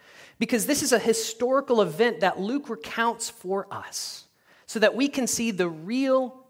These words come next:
Jesus as he really was. This is not a story of a cute little man. This is the story of a desperate man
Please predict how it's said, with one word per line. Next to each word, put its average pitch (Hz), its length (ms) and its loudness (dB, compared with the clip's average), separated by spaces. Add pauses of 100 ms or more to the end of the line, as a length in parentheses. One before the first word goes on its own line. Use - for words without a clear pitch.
Jesus 147 840 -6 (340)
as 175 160 -4
he 180 120 -6
really 180 340 0
was. 135 720 -8 (1400)
This 233 320 -2
is 208 520 -2
not 214 460 0
a 180 80 -8
story 208 540 0
of 185 140 -2
a 175 40 0
cute 254 420 -6
little 202 240 0
man. 151 460 -10 (1040)
This 247 160 -4
is 220 100 -8
the 214 80 -8
story 220 520 0
of 175 100 -6
a 180 60 -2
desperate 208 800 -4
man 175 500 -6